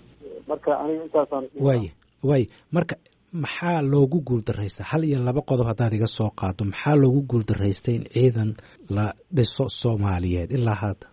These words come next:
Speaker 1: Wallaahi, haddeed waxa weeye, waa taabtaan u malaynayaa. Qorshihii loogu, qorshihii, qorshe dhammaystiran, qorshe dhammaystiran, sida dalal badanba loogu dhammaystiray in ciidamo loo dhiso markay ku dhacday,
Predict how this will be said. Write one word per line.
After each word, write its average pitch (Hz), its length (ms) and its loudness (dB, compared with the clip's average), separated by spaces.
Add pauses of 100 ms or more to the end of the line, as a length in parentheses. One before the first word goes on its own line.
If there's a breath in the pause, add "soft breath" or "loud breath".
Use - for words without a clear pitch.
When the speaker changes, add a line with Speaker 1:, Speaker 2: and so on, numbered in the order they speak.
(260)
Speaker 1:
Wallaahi, 196 380 2
haddeed 185 300 2
waxa 190 260 -2
weeye, 160 340 2 (360)
waa 175 160 2
taabtaan 165 440 -2
u 160 60 -4
malaynayaa. 143 720 2 (440)
Qorshihii 180 600 -2
loogu, 151 680 0
qorshihii, 165 600 -4 (140)
qorshe - 340 -4 (340)
dhammaystiran, 156 840 2 (440)
qorshe - 280 -6
dhammaystiran, 143 720 -2 (240)
sida 170 240 0
dalal 156 280 4
badanba 151 360 2
loogu 143 320 4
dhammaystiray 135 640 -2
in 156 240 -6
ciidamo 139 360 -2
loo 147 180 2
dhiso 147 320 -4 (220)
markay 147 280 -4
ku - 160 -10
dhacday, 135 380 -2